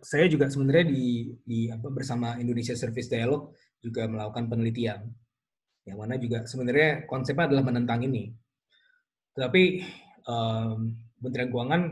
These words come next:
melihat bahwa ya sekarang kan aktivitas ekonomi udah terhenti. Nah, karena sudah terhenti,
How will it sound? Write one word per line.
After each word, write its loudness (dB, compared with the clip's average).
melihat 0
bahwa 0
ya -2
sekarang 0
kan 4
aktivitas 2
ekonomi 4
udah 10
terhenti. -2
Nah, -2
karena -4
sudah 2
terhenti, 0